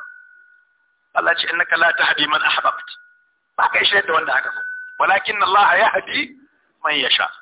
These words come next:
Annabi yana iya maka bayanin shiriya,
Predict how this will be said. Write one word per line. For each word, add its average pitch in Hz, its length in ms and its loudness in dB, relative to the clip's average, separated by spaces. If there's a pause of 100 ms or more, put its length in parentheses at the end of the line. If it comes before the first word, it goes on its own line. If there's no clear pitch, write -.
(640)
Annabi 196 400 2
yana 190 220 4
iya 190 80 -2
maka 180 220 0
bayanin 160 440 4
shiriya, 131 480 0